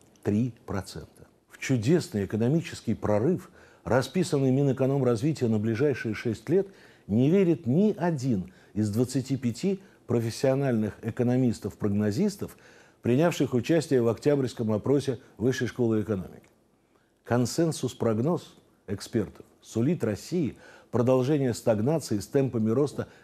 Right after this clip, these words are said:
не выше одной целой и четырех, одной целой и восьми десятых процента. Из международных организаций едва ли не самый оптимистичный прогноз по России на девятнадцатый год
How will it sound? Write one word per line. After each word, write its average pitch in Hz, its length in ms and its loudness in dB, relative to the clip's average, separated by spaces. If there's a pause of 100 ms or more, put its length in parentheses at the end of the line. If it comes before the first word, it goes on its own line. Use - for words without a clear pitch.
не 131 160 2
выше 143 480 2 (240)
одной 113 380 0
целой 110 320 0
и 92 240 -10
четырех, - 600 -4
одной 101 360 -4
целой 135 440 -2 (160)
и 110 120 0
восьми 104 340 -2
десятых 95 440 -8
процента. - 360 -16 (920)
Из 104 180 0
международных 117 680 0
организаций 101 720 -2 (400)
едва 139 400 2
ли 147 100 4
не 147 120 0
самый 131 380 0
оптимистичный 117 680 -4
прогноз 113 340 -2
по - 140 -6
России 131 320 0
на 147 100 0
девятнадцатый 113 600 -4
год 82 180 -10